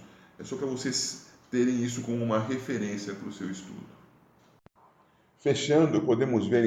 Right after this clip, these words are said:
então alguns exemplos desse cenário estruturado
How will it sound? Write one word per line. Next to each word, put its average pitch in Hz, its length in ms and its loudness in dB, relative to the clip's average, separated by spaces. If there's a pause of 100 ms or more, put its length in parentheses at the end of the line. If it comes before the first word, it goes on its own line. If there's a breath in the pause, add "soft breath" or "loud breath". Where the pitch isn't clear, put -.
então 117 260 0
alguns 113 340 0
exemplos 101 680 -2
desse 90 240 -6
cenário 107 920 2
estruturado 92 1040 -2